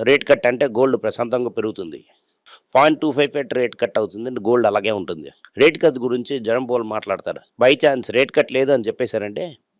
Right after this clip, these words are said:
గోల్డ్ పడుతుంది. కానీ రేట్ కట్ ఉంటుందని అనుకుంటున్నాను. పాయింట్ టూ ఫైవ్ పై నాతలకు బెట్, ఆ పాయింట్ టూ ఫైవ్ పై ఉండొచ్చు. ఇంకా టూ పాయింట్ టూ ఫైవ్ అవుతున్నది,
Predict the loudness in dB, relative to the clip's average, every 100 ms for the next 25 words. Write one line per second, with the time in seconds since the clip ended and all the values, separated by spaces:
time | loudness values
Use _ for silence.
0 | _ _ _ -6 4 6 6 2 -2 -6
1 | -10 -16 _ _ _ _ _ _ _ _
2 | _ 0 2 2 -4 -8 -8 2 2 4
3 | 0 2 0 0 2 2 0 -4 -4 -4
4 | -6 -4 0 0 -2 -6 -2 -2 -2 -8
5 | -6 -4 0 -2 0 -2 -2 -10 -10 _
6 | -14 -4 -2 0 2 0 0 -8 -8 -12
7 | -14 -20 _ _ -4 2 2 2 -4 -2
8 | 0 0 -4 -2 0 0 -2 -4 -4 -4